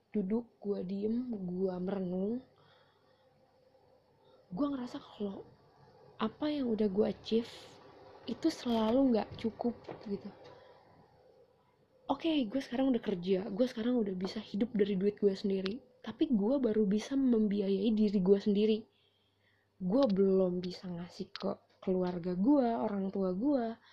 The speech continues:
Gue masih belum bisa untuk managing duit gue sendiri. Gimana nanti kalau misalnya gue udah berkeluarga dan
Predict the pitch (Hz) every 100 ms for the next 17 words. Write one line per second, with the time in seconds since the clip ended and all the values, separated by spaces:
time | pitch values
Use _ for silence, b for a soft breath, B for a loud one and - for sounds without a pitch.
0 | B B B - 175 214 233 208 196 202
1 | 180 190 190 196 202 214 202 196 - 196
2 | 185 185 185 170 185 185 180 180 190 185
3 | 185 202 277 285 233 233 B B B B
4 | B B - 185 208 202 190 180 185 180
5 | 190 - 196 190 185 190 185 175 196 190
6 | 190 185 190 - 202 196 202 190 202 190